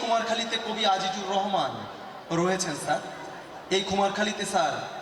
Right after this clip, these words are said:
একটি রাষ্ট্রের তার তথ্য যখন সারা বিশ্বের কাছে পৌঁছে দিতে হয়, সংবাদপত্রের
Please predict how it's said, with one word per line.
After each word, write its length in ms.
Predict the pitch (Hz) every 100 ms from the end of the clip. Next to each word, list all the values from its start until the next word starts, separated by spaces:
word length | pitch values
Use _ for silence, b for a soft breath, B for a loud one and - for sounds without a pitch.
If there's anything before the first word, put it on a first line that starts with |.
| -
একটি 260 | 202 - 226
রাষ্ট্রের 520 | 190 175 - 202 185 160
তার 120 | 185 170 -
তথ্য 460 | 214 - 202 170
যখন 240 | 175 180 190
সারা 260 | - 190
বিশ্বের 340 | 190 196 - - -
কাছে 180 | 190 185
পৌঁছে 260 | 185 185 196
দিতে 200 | 180 170
হয়, 320 | 147 139 120 107 - - -
সংবাদপত্রের 920 | - 202 202 202 - 190 - 185